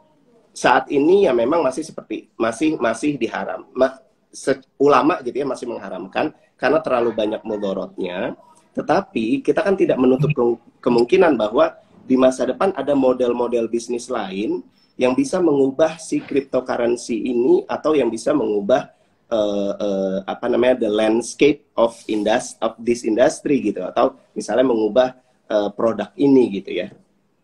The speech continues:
Itu sih sebenarnya Mas, eh, Akram. Jadi ada potensinya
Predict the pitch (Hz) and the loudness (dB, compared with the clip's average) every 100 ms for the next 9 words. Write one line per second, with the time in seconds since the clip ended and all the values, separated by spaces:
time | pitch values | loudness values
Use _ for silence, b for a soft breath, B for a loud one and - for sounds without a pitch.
0 | _ _ - 131 151 151 147 113 107 107 | _ _ -2 0 0 0 -2 0 4 4
1 | 113 107 104 - 107 101 98 - 110 110 | 4 2 -2 -6 -6 -4 -4 -2 0 2
2 | 127 190 143 156 160 143 - 131 131 147 | 0 -2 -2 0 0 0 2 0 2 4
3 | 160 131 110 | 4 4 0